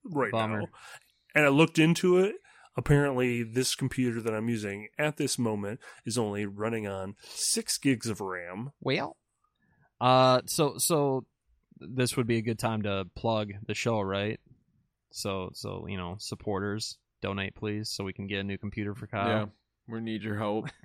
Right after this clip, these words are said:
Speaker 2: <laughs>
Speaker 3: Kyle needs,
Speaker 2: Help
Speaker 3: Kyle
Speaker 2: us
Speaker 3: needs your help.
Speaker 2: help you.
Speaker 3: Yeah. Well,
Speaker 1: Check, check down in the description. Help Kyle avoid paying his taxes.
Speaker 3: Well,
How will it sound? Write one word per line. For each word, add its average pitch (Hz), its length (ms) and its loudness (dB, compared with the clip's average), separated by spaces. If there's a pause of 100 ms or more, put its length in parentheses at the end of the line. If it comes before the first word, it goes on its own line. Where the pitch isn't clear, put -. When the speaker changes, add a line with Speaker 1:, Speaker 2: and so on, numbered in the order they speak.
Speaker 2:
<laughs> - 1000 -14
Speaker 3:
Kyle 110 340 4
needs, 110 200 2
Speaker 2:
Help 180 200 2
Speaker 3:
Kyle 143 260 6
Speaker 2:
us 156 140 6
Speaker 3:
needs 196 140 -2
your 202 120 0
help. 190 120 2
Speaker 2:
help 151 320 4
you. 285 400 8
Speaker 3:
Yeah. 90 180 -2 (840)
Well, 95 300 2 (520)
Speaker 1:
Check, 196 280 2 (320)
check 220 240 2 (260)
down 196 260 6
in 208 120 4
the 202 80 6
description. 190 600 4
Help 170 360 6
Kyle 180 440 6
avoid 165 540 4
paying 170 360 2
his 165 160 -2
taxes. 139 640 0 (500)
Speaker 3:
Well, 120 320 0